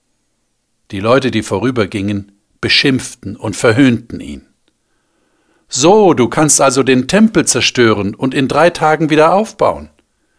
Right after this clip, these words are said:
Nun, wenn du der Sohn Gottes bist, dann rette dich doch selbst und steig vom Kreuz herab.“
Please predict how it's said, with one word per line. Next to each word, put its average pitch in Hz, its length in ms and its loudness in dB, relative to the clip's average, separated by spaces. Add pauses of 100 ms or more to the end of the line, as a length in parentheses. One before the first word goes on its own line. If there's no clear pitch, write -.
(600)
Nun, 139 400 2
wenn 123 140 2
du 123 80 -2
der 120 160 4
Sohn 120 260 2
Gottes 160 380 0
bist, - 340 -4 (380)
dann 131 200 2
rette 151 280 2
dich 156 160 -4
doch 135 160 0
selbst 170 480 0
und 107 100 -2
steig 135 300 0
vom - 180 -4
Kreuz 156 380 0
herab.“ 180 480 -2